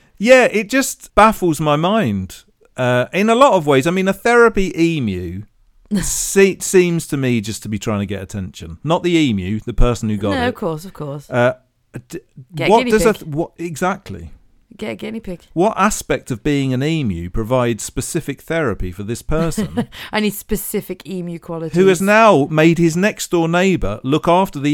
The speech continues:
Speaker 1: emu for him while he deals with
Speaker 2: That
Speaker 1: anxi-, his anxiety about the fence that
Speaker 2: <laughs>
Speaker 1: the fucking thing jumped over? Please explain <laughs> this to me. Get a
Speaker 2: It
Speaker 1: cat, you
Speaker 2: get
Speaker 1: fucking idiots. Get a
Speaker 2: Don't,
Speaker 1: cat or a
Speaker 2: don't get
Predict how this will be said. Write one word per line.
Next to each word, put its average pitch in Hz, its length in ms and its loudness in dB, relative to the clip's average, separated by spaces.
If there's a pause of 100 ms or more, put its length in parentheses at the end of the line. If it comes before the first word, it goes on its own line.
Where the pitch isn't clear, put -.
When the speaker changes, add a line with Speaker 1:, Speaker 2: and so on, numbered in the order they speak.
(140)
Speaker 1:
emu 139 240 -2
for 98 260 -6
him 104 120 -2
while 139 280 2
he 143 100 0
deals 156 400 2
with 139 120 2
Speaker 2:
That 135 160 4
Speaker 1:
anxi-, 139 260 2
his 156 240 2
anxiety 139 500 2
about 127 300 0
the 123 80 -4
fence 123 520 -2
that 240 100 0
Speaker 2:
<laughs> 131 120 4
Speaker 1:
the 143 60 0
fucking 147 400 0
thing 160 220 -2
jumped 214 320 0
over? 90 420 -8 (840)
Please 262 360 4
explain 247 420 4
<laughs> - 40 -4
this - 280 0
to 131 100 0
me. 95 300 -8 (340)
Get 277 240 8
a - 40 0
Speaker 2:
It - 40 -4
Speaker 1:
cat, 269 560 8
you 160 140 0
Speaker 2:
get 208 100 -2
Speaker 1:
fucking 269 380 6
idiots. 269 400 4
Get 285 240 6
a - 40 2
Speaker 2:
Don't, 254 100 -2
Speaker 1:
cat 277 320 4
or 143 80 4
a 131 40 2
Speaker 2:
don't 123 40 -4
get 220 100 2